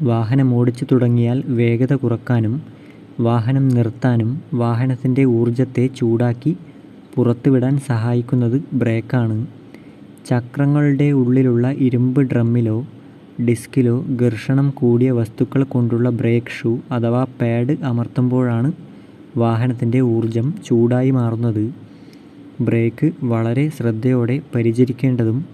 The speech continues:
തകരാറുകളൊന്നുമില്ല എന്ന് ഇടയ്ക്കിടെ ഉറപ്പുവരുത്തേണ്ടതുമാണ്. മോട്ടോർ വാഹനം ഓടിത്തുടങ്ങിയാൽ വാഹനത്തിൻ്റെ ഗതികോർജ്ജം വേഗതക്കനുസരിച്ച് ഇരട്ടിച്ചുകൊണ്ടിരിക്കും. ഈ ഊർജ്ജം മുഴുവൻ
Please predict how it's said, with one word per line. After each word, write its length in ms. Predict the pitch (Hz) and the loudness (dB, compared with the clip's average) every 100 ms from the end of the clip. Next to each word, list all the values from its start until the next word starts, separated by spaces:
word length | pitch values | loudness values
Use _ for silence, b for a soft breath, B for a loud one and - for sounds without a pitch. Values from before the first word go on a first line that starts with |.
| - - | -12 -6
തകരാറുകളൊന്നുമില്ല 1080 | 117 120 123 131 135 131 131 120 131 120 113 127 190 139 | -2 0 0 0 0 2 2 2 2 2 0 -2 -4 -2
എന്ന് 200 | 120 147 165 135 | 2 0 0 0
ഇടയ്ക്കിടെ 460 | 117 117 135 117 143 254 - - - 127 | 0 -2 -2 0 -2 -6 -16 -20 -8 -2
ഉറപ്പുവരുത്തേണ്ടതുമാണ്. 1160 | 120 - 139 123 123 131 123 127 127 120 110 104 - - - B B B B - - - 117 | -2 2 2 2 0 0 0 0 0 0 -2 -4 -8 -16 -20 B B B B -20 -20 -4 0
മോട്ടോർ 340 | 117 117 131 131 | 0 2 0 2
വാഹനം 340 | 127 117 123 143 - 120 | 0 0 -2 -2 -2 2
ഓടിത്തുടങ്ങിയാൽ 760 | 120 135 131 120 120 117 110 127 139 120 | 2 2 2 2 2 2 -2 -4 -4 -4
വാഹനത്തിൻ്റെ 640 | 117 117 131 120 131 127 135 120 | -2 -2 -2 -2 -2 0 0 2
ഗതികോർജ്ജം 580 | 113 117 120 113 113 156 - 120 | 2 2 2 2 -2 -2 -4 0
വേഗതക്കനുസരിച്ച് 1000 | 117 117 127 135 131 120 113 117 113 - - | 2 2 2 0 0 -2 0 -2 -2 -4 -2
ഇരട്ടിച്ചുകൊണ്ടിരിക്കും. 920 | 127 120 - 127 139 127 120 113 107 113 151 - 135 135 | -2 -2 -4 -4 0 2 2 0 0 -4 -4 -4 2 6
ഈ 20 | 147 135 | 6 6
ഊർജ്ജം 340 | 123 120 139 139 | 4 2 2 4
മുഴുവൻ 340 | 131 117 110 | 4 2 2